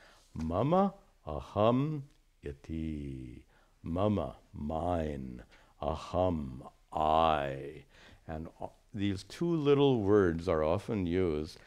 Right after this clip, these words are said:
to describe the problem of identification. And the problem of identification is so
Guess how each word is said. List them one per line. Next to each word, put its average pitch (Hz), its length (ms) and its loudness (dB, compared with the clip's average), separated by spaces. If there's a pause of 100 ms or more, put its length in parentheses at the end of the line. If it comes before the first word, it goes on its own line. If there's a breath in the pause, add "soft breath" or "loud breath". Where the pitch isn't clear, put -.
(300 loud breath)
to 92 500 0
describe 107 800 -2 (140)
the 101 80 -8
problem 104 920 -2
of 95 180 -2
identification. 87 1300 -8 (1500 soft breath)
And 90 180 0
the 85 60 -4
problem 117 560 2
of 98 160 -4
identification 90 1160 0
is 80 260 -6
so - 720 -4